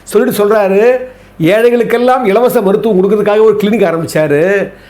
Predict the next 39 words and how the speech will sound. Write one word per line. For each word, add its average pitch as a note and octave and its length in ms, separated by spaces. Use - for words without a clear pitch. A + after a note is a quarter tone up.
அதுல G3 240
தான் A#3 260
டாக்டர் F#3 380
பி G#3 180
ஆர் A3 80
சுப்பிரமணியம் G3+ 760
அடிக்கடி A3+ 440
போய், A3 400
போயிட்டு A3 300
வந்திருந்தாரு. E3+ 600
என்னை A3 200
கூப்பிட்டாரு, F#3 720
"வா F#3 160
நம்ம D#3+ 220
போய் F3 200
அந்த D3+ 380
கிளினிக்ல A3 300
கொஞ்சம் C#3+ 460
பண்ணலாம்னு" F#3 360
சொல்லும்போது E3+ 380
நான் D#3+ 340
என்னோட D#3 180
கொள்கையை A3+ 340
சொன்னேன், D3 600
"நான் D#3 160
தனி F3+ 200
கிளினிக்கே F#3+ 360
நடத்த E3+ 260
மாட்டேன்னு" D3 320
சொன்னேன். B2+ 380
அவர் D3 160
சொன்னாரு, F3 300
"இது C#3+ 180
வந்து F#3+ 380
காசு A3+ 360
வாங்கி G#3+ 260
பண்ற F3 240
கிளினிக் D#3+ 320
இல்லப்பா, D3 560